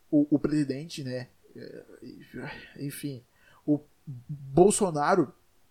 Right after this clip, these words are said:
ele simplesmente tá comprando briga desnecessária com nações maiores do que ele, com investimentos maiores do que a dele,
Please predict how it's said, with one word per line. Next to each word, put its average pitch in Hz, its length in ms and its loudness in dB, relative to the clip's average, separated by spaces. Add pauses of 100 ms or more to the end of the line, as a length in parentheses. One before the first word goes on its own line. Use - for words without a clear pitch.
(540)
ele 180 600 -2
simplesmente 208 1160 -4 (400)
tá - 160 -2 (400)
comprando 240 500 0
briga 165 600 4 (200)
desnecessária 175 1500 -2 (260)
com 220 120 -6
nações 202 720 0
maiores 240 720 8
do 196 140 2
que 139 280 0
ele, 156 200 -2 (340)
com 226 160 4
investimentos 185 760 4
maiores 240 640 10
do 180 140 4
que 190 100 4
a 156 80 6
dele, 151 380 2